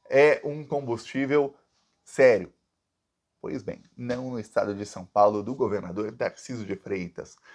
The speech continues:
Um esquema multimilionário que tava adulterando aí muita, mas muita gasolina e muito diesel começou a ser feito quando o Tarcísio assumiu.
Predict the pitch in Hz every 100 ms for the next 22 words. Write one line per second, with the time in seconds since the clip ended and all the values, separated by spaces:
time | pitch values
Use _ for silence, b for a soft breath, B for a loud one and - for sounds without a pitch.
0 | b b 117 113 - 135 120 117 117 135
1 | 202 247 220 - 156 131 190 214 139 104
2 | 104 120 123 98 - - 123 123 127 147
3 | 123 107 139 123 101 127 - b b b
4 | - 139 185 196 123 90 160 190 127 131
5 | 143 185 233 175 147 160 135 113 147 147
6 | 113 139 185 175 156 113 254 139 139 b
7 | b 156 143 120 139 131 131 127 117 117
8 | - 127 b b 123 117 120 120 104 -
9 | 117 110 - 127 131 107